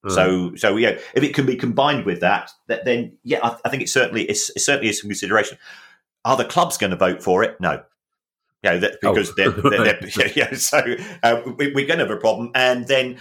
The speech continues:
Speaker 2: of course, we've got the issue of fifa. Uh, fifa has two hundred and nine members. It could be that such an approach would, uh, be inconsistent with local legislation, so they could appeal to the local courts.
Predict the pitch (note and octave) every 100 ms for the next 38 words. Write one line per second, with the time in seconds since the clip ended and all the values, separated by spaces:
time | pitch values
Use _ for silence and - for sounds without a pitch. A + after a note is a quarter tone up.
0 | - - - C#3+ C3+ C3 B2 D#3 G#2 G#2
1 | G#2 - A2+ A2 G#2 G#2 G#2 G#2 - _
2 | _ - - C3+ - A#2 A2 G#2 G2+ _
3 | _ - G2 F#2+ C#3 C3 G#2+ - - -
4 | C3+ B2 A2+ A2 A2+ A2+ A2 A2 A2 A2
5 | A2 A2 G2+ - - _ F#2 - A#2+ F2
6 | G#2 G2+ F#2+ - - G2+ F2+ - G2+ G2
7 | - G2 G2 F#2+ G2 F#2+ - _ - _
8 | - F2+ F#2 F2+ F2 F#2+ F#2 A#2+ A#2+ A2
9 | F#2+ - G#2+ A2 G#2 - F#2+ F#2 F2+ F2+
10 | - G2+ A2 A2 F#2+ G2+ F2+ F2+ G2 F#2+
11 | - F#2+ F#2 F2 E2 E2+ D2+ D#2 - G#2
12 | F#2 F2 F#2 F#2 F#2 E2+ - G2 F#2 -
13 | -